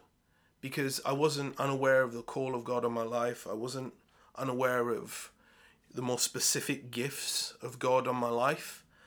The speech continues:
I was really aware, but I was, for a period, rejecting my call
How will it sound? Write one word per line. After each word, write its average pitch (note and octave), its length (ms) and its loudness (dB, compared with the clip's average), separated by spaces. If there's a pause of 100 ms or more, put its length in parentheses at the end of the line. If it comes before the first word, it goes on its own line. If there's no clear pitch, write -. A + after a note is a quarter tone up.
(600)
I B2 100 0
was C3+ 180 0
really C#3+ 220 2
aware, D3+ 680 2 (100)
but B2+ 200 -2
I C3 140 -2
was, A#2+ 580 -2 (1300)
for C3+ 120 -8
a - 20 -6
period, D#3+ 320 4
rejecting D3 480 0
my C#3 140 2
call - 460 -4